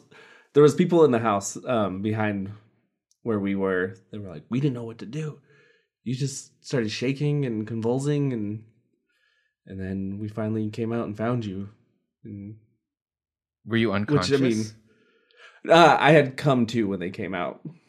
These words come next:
Speaker 2: But you did
Speaker 1: But I did
Speaker 2: black out
Speaker 1: black
Speaker 2: for a
Speaker 1: out.
Speaker 2: little bit. Okay.
Speaker 1: Yeah.
Speaker 2: Wow.
Speaker 1: Yeah.
Speaker 2: And when you
Speaker 1: But
Speaker 2: say she told you, like, what was that communication?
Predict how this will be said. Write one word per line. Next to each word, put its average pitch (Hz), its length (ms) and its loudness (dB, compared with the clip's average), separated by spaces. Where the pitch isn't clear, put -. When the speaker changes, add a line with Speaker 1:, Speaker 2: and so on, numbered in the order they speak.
Speaker 2:
But 120 120 2
you 117 80 4
did 117 180 6
Speaker 1:
But 120 60 6
I - 20 6
did 110 60 6
Speaker 2:
black 104 240 6
out 98 200 6
Speaker 1:
black - 20 -16
Speaker 2:
for 101 140 -2
a 85 40 -2
Speaker 1:
out. 85 80 -6
Speaker 2:
little - 140 -12
bit. - 260 -16
Okay. - 320 -18
Speaker 1:
Yeah. 95 380 -6
Speaker 2:
Wow. 90 300 -8
Speaker 1:
Yeah. 90 280 -10
Speaker 2:
And 120 260 4
when 151 580 2
you 123 200 -6
Speaker 1:
But 120 100 0
Speaker 2:
say 107 640 0
she - 440 -4
told 101 640 -2
you, 87 600 -6
like, - 160 -16
what 117 200 2
was 127 180 2
that 117 240 6
communication? 98 920 -6